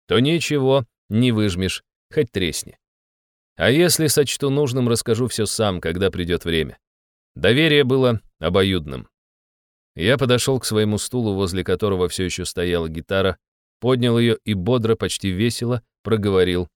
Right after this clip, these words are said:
обращаясь ко всем. "Ну что, продолжим нашу репетицию? Солнце еще высоко".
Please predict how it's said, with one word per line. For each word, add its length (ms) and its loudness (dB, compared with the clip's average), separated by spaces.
обращаясь 520 0
ко 140 -4
всем. 280 -8
"Ну 200 4
что, 360 6
продолжим 520 6
нашу 240 4
репетицию? 640 -2
Солнце 380 2
еще 220 2
высоко". 500 2